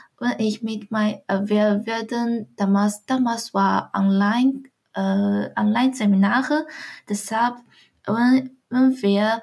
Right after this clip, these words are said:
ich und mein Kommilitone in Breakout Room, also über eine Themen, äh, ein Thema oder was, äh, diskutieren,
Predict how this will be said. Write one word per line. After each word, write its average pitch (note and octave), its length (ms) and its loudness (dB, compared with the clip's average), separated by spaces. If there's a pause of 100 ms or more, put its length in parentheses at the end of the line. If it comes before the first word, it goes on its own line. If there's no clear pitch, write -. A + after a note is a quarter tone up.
(160)
ich A#3+ 240 -4
und G#3+ 200 4
mein G3+ 280 2
Kommilitone C4 760 4
in F#3+ 340 4
Breakout C4+ 520 -2
Room, A#3 480 2 (320)
also G3+ 380 0
über A3+ 360 -2
eine G#3+ 400 2
Themen, B3+ 920 0
äh, G#3+ 160 -2 (100)
ein A3+ 280 -4
Thema C4+ 540 -2
oder A3 500 -4
was, G#3+ 440 -6 (180)
äh, G3+ 240 -2
diskutieren, C4 920 -2